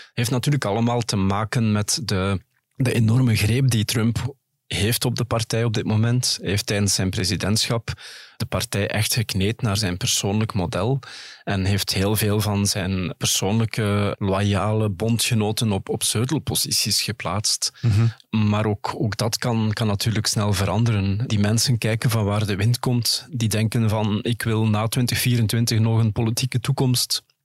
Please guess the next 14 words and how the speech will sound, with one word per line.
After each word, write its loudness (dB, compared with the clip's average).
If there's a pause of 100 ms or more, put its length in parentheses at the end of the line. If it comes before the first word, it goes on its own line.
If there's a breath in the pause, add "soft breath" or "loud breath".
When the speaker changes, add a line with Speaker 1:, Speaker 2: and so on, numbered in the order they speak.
(140)
Speaker 2:
Ja. 0 (520 loud breath)
Speaker 1:
Dus -4
zij 2
gaan 4
kiezen 2
voor 0
degene 0
die, 0
die 0
de -2
beste -2
kaarten -2
heeft. -2 (300)
Speaker 2:
Mhm. 4